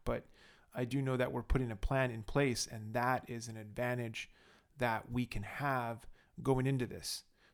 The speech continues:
so that others that are listening, um, I guess I'm just trying to point out an added perk into, um, really understanding your numbers and your finances,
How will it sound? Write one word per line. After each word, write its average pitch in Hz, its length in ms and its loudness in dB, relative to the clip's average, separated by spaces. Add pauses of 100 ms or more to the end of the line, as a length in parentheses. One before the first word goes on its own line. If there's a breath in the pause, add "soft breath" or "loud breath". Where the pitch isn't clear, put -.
so 123 300 0
that 110 420 -2 (100)
others 127 400 0
that 120 160 2
are 113 140 -4
listening, 117 760 0 (640 soft breath)
um, 117 420 -6 (260)
I 131 120 -2
guess 135 380 0
I'm 131 160 -2
just 123 220 -2
trying 123 220 0
to 120 60 0
point 123 380 2
out 113 160 0
an 113 180 -6
added 120 280 -4 (120)
perk - 480 2 (340 loud breath)
into, 117 600 -6 (440 soft breath)
um, 120 240 -6 (100)
really 139 500 0
understanding 131 720 0
your 120 120 -2
numbers 120 720 0 (120)
and 117 140 -8
your 113 100 -8
finances, - 800 -2